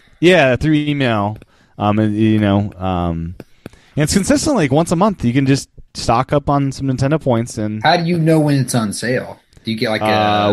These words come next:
Speaker 1: Wario sixty-four
Speaker 2: Oh,
Speaker 1: is
Speaker 2: I didn't.
Speaker 1: the
Speaker 2: Okay,
Speaker 1: first to
Speaker 2: okay.
Speaker 1: follow.
Speaker 2: I didn't know. I, I don't think I've,
Speaker 1: <laughs>
Speaker 2: I don't think I've seen his, uh, tweets about that.
Speaker 1: Or, or Cheap Ass Gamer is another one that will send those out.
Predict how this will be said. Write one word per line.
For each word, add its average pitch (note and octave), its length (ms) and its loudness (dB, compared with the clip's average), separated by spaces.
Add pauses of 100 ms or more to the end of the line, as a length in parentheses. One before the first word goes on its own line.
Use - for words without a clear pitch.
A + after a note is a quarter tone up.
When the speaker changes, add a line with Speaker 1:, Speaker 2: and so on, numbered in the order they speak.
Speaker 1:
Wario D3+ 500 4
sixty-four - 1080 -6
Speaker 2:
Oh, A#2+ 220 2
Speaker 1:
is G2 280 -2
Speaker 2:
I A2+ 100 4
didn't. A2+ 240 -2
Speaker 1:
the A2 80 -4
Speaker 2:
Okay, A2 120 -8
Speaker 1:
first F#2 120 -4
to - 60 -8
Speaker 2:
okay. - 80 -18
Speaker 1:
follow. G#2 400 -8
Speaker 2:
I - 40 -8
didn't A#2 160 0
know. A2 120 2
I, G#2+ 340 0
I C#3 40 2
don't C#3+ 100 -2
think C#3+ 120 0
I've, C#3 80 2
Speaker 1:
<laughs> - 140 -2
Speaker 2:
I D3+ 80 0 (380)
don't G3+ 100 0
think G#3+ 140 4
I've F#3 100 0
seen F3 240 0
his, C3 340 2
uh, G#2+ 600 0
tweets - 260 -4
about F#2 280 -6
that. - 240 -10 (800)
Speaker 1:
Or, A#2 480 4 (200)
or G#2+ 220 0
Cheap C#3+ 280 -4
Ass A#2+ 200 0
Gamer B2 340 -6
is A#2+ 80 -4
another B2 160 0
one B2 140 2
that A#2 80 2
will G#2+ 200 2 (120)
send A#2 340 -4
those A2+ 140 0
out. A2 240 0